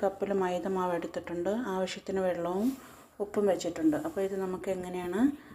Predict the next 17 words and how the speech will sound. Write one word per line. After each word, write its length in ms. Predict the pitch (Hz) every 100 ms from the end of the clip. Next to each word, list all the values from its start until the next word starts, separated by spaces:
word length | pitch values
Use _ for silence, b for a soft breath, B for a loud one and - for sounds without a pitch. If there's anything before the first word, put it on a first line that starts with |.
| B 202
മിക്സ് 220 | - -
ചെയ്യുന്നതെന്ന് 420 | 202 196 190 175
നോക്കാം. 320 | 165 160 160
ആ, 260 | 180 175 175
മത്തി 500 | 196 185 - 240 254
വറുക്കാൻ 800 | 214 202 - 202 214 254 269 - - 196
ആവശ്യമായ 800 | 196 202 - 208 196 185 185 220
മൈദ 460 | 320 294 220 208 208
ഏകദേശം 600 | 196 185 185 185 - 196
നമ്മൾ 480 | 185 180 190 254 285 B B B -
ഒന്ന് 220 | 185 185
മിക്സ് 600 | 190 185 - 208 196 -
ചെയ്താൽ 380 | - 180 180 175
മതി. 240 | 165 151
അതെങ്ങനെയാണെന്ന് 680 | 160 190 190 196 190 185 185
നമുക്ക് 300 | 175 170 165
നോക്കാം. 420 | 147 147 135 -